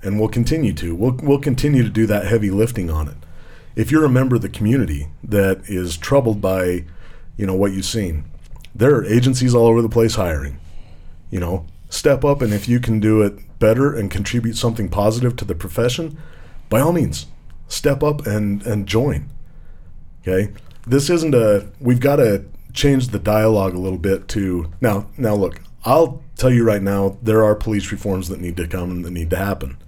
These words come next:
We don't have administrative due rights, due process rights.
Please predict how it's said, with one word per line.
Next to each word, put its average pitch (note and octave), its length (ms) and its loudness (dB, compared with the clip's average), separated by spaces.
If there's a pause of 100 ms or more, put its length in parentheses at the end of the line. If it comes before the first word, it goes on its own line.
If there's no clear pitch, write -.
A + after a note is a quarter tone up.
(180)
We B2+ 100 6
don't B2 160 4
have A#2+ 140 2
administrative G2 580 -2
due F2 140 -4
rights, D#2+ 400 -6 (400)
due - 120 0
process D#2+ 460 -4
rights. D2 400 -10